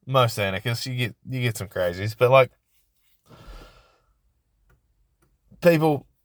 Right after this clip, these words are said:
people when they, you know, people when they hear that term anarchy, they think, "Oh, those cunts just want fucking chaos." And no, it's actually the opposite. The government is the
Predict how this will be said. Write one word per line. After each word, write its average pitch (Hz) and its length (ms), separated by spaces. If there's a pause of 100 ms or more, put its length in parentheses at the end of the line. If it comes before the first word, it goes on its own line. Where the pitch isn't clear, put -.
(180)
people 151 220
when 147 140
they, 135 120
you 139 120
know, 120 240
people 180 200
when 175 100
they 160 120
hear 156 220
that 131 200
term 120 240
anarchy, 120 380
they 127 140
think, 135 240
"Oh, 151 260 (240)
those 113 680
cunts 127 260
just 127 240
want 127 240
fucking 131 360
chaos." 151 500
And 127 160
no, 220 320 (580)
it's - 80
actually 196 320
the 165 140
opposite. 165 420 (1000)
The 170 120
government 190 540 (1700)
is 147 220
the 135 160